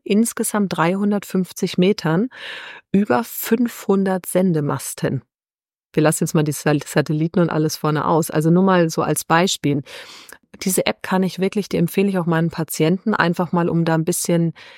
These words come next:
sensibler zu werden, um zu gucken, okay, wo befinde ich mich? Und da zu dem Thema eben, was du gerade gesagt hast, wo komme ich keiner Strahlung mehr oder wo werde ich keiner Strahlung mehr ausgesetzt?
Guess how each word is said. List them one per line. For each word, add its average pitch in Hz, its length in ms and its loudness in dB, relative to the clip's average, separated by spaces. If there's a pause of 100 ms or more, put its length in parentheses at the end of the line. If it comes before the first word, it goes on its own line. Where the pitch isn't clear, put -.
(440)
sensibler 175 800 0
zu 139 260 -4
werden, 151 680 0
um 165 220 0
zu - 120 -2
gucken, 175 360 0
okay, 156 400 2
wo 151 100 -2
befinde 226 480 4
ich - 160 -2
mich? 147 220 0
Und 147 100 0
da 147 160 4
zu - 140 -2
dem 170 180 2
Thema 180 380 2
eben, 156 200 0
was 151 140 -2
du - 100 -4
gerade 151 220 -2
gesagt 117 460 0
hast, - 260 -2
wo 156 180 -2
komme 156 280 0
ich - 100 -6
keiner 220 340 2
Strahlung 143 480 0
mehr 147 280 0 (120)
oder 139 200 -2
wo 147 160 -4 (100)
werde 147 140 2
ich - 100 -10
keiner 156 240 0
Strahlung 147 320 0
mehr 143 140 4
ausgesetzt? - 720 0